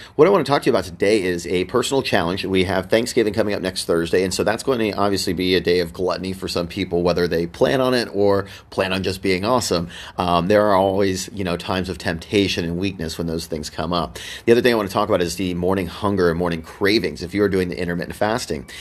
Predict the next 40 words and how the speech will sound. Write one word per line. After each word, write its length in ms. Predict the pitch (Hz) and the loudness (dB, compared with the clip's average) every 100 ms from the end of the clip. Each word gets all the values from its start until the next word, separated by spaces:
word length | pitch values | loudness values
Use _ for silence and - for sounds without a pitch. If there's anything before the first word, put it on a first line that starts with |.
| - - | -16 -4
And, 360 | 110 110 104 101 | 2 4 2 0
um, 460 | 104 98 92 85 - - | 0 0 0 -4 -10 -4
you 100 | 147 | 0
know, 80 | 113 | 0
it's 140 | 110 | 2
something 240 | 127 135 120 | 2 2 4
that, 160 | 107 | 4
like, 240 | 98 95 - - - | 2 0 -4 -20 -20
the 160 | - 110 | -2 0
worse 440 | 95 98 123 135 | 2 4 2 2
you 80 | 143 117 | -2 -2
eat 200 | 117 117 | -2 -4
the 80 | |
day 180 | 92 98 | 0 0
before, 580 | 101 - 95 98 117 143 - - - - | 0 -2 0 2 2 0 -10 -20 -20 -14
the 160 | 107 104 | 0 0
more 300 | 95 110 104 | 2 2 4
it 80 | 95 | 2
reminds 420 | 92 95 98 95 | 2 2 0 -2
you 80 | 92 | -2
the 120 | 87 | -2
next 260 | 90 92 | -2 -4
morning 300 | 101 90 90 | -4 -2 -2
if 160 | 85 80 | -2 -6
you're 80 | 82 | -6
trying 320 | - 90 85 | 0 0 0
to 60 | 85 | -2
fast, 420 | - 90 87 85 | 0 0 0 -4
because 260 | 92 98 85 | -4 -4 -2
your 140 | 87 | -2
blood 340 | 85 98 101 | -2 2 2
sugar 280 | 101 98 90 | 2 -2 -4
drops 480 | 82 87 87 87 85 | -4 -4 -4 -4 -6
and 100 | 80 | -8
it's 80 | 80 | -6
all 320 | 95 98 92 | 0 2 4
over 160 | 92 85 | 2 0
the 80 | |
place. 460 | 90 - 87 90 - | -4 0 0 2 -2
And, 100 | 82 | -6